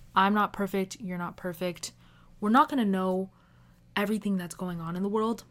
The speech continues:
And I think probably the worst thing that you can do as an ind-, ignorant individual is to pretend like you actually know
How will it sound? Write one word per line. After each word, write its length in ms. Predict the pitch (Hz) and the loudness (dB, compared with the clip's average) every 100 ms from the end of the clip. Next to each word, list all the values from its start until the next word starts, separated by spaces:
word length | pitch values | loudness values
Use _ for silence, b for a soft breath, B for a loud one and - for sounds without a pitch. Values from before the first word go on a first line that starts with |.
| 226 | 6
And 80 | |
I 80 | 233 | 6
think 260 | 233 320 320 | 6 0 0
probably 440 | 302 285 262 240 | 2 4 4 4
the 100 | 226 | 4
worst 380 | 208 208 233 - | 4 6 4 6
thing 140 | 226 | 6
that 80 | 214 | 6
you 140 | 196 190 | 4 4
can 200 | 208 190 | 4 6
do 340 | 190 185 185 B B B B B B B | 6 4 2 B B B B B B B
as 160 | 208 208 | 4 4
an 100 | 196 | 2
ind-, 320 | 202 196 - | 2 2 0
ignorant 440 | 196 202 196 190 - | 0 2 2 2 0
individual 840 | 190 180 170 180 190 180 196 202 - | 0 -2 0 -2 0 0 0 0 -4
is 440 | 190 180 180 170 - B B B - | 2 4 4 0 -6 B B B -4
to 120 | - | -2
pretend 420 | - 247 - 254 | 0 -2 0 2
like 220 | 262 254 - | 4 2 0
you 100 | - | 0
actually 480 | 190 190 - 202 | 0 0 -4 -2
know 520 | 185 175 170 170 180 | 0 -2 -2 -4 -4